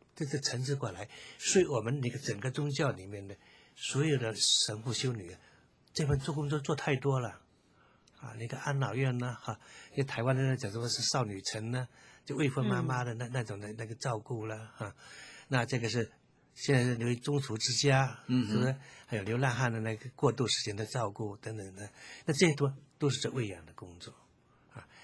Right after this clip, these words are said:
Speaker 1: 先喂养的身体完的时候，我们才能拯救他的灵魂，这心灵才有办法。那如果说一个人，呃，肉身没有安定的时候呢，他的心灵定不下来，他犯罪率就高嘛，啊。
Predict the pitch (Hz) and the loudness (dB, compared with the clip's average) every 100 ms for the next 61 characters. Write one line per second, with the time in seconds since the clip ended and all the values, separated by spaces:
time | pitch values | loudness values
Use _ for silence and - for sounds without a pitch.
0 | - - - 185 175 - 175 143 110 107 | -20 -8 4 8 8 6 6 8 6 0
1 | 113 - - - 147 139 104 98 104 110 | -6 -10 0 4 4 2 -2 -4 -4 -6
2 | - 101 98 - - 101 107 95 95 98 | -4 -6 -6 -14 -10 -8 -8 -8 -10 -10
3 | 85 90 98 - - - - 95 - 123 | -10 -8 -10 -12 -20 -14 -10 -10 -10 -12
4 | 92 85 104 - - 196 - _ - 123 | -10 -8 -8 -10 -16 -18 -20 _ -8 2
5 | - 160 135 104 - - - 95 - - | 4 4 2 -2 -8 -6 -6 -6 -10 -16
6 | - - - - - - - - 165 160 | -18 -20 -20 -18 -16 -16 -12 2 4 6
7 | 190 139 - 143 156 143 127 135 - - | 6 6 4 2 2 2 2 0 -2 -16
8 | - - 113 104 - - 185 175 135 160 | -14 -4 -2 -2 -6 -4 6 8 8 4
9 | 160 135 - 160 180 151 101 107 143 139 | 2 -2 -8 2 6 6 4 0 2 4
10 | 139 147 107 92 - 95 95 - - - | 4 2 2 -2 -6 -6 -8 -14 -20 -20
11 | - 113 110 120 - - - - 147 123 | 0 2 2 -2 -10 -20 -2 2 4 2
12 | 104 107 127 104 104 - 98 85 101 - | 0 -4 -4 -4 -2 -2 -4 -6 -12 -4
13 | 143 113 120 101 92 98 - 101 95 95 | 0 0 0 -4 -6 -8 -6 -8 -8 -12
14 | - _ _ _ _ _ - | -16 _ _ _ _ _ -18